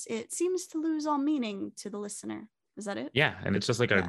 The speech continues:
Speaker 2: jumble of sounds.
Speaker 1: It just sounds like noises, like
Speaker 2: Yeah.
Speaker 1: sounds that don't have a meaning. Yeah, it's weird.
Speaker 2: Yeah.
Speaker 1: So if you say a word over and over again, that's what happens.
Speaker 2: That started to happen to me today when I started thinking about the name Tom Cruise.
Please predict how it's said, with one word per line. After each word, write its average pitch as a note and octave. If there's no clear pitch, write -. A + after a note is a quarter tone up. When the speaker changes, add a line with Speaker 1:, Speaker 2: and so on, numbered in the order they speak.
Speaker 2:
jumble G2+
of E2+
sounds. F2+
Speaker 1:
It A#3
just C4+
sounds A#3
like A3
noises, E3+
like E3
Speaker 2:
Yeah. G#2+
Speaker 1:
sounds D#3+
that -
don't -
have -
a -
meaning. -
Yeah, -
it's -
weird. -
Speaker 2:
Yeah. G3+
Speaker 1:
So -
if G3
you G3
say F3+
a E3+
word D#3+
over F3
and D#3
over -
again, -
that's -
what -
happens. -
Speaker 2:
That A#2+
started F#3
to D3
happen G#2
to B2+
me B2+
today C3
when A#2+
I F#2+
started G2+
thinking G2
about F#2
the F2+
name F2+
Tom F2
Cruise. E2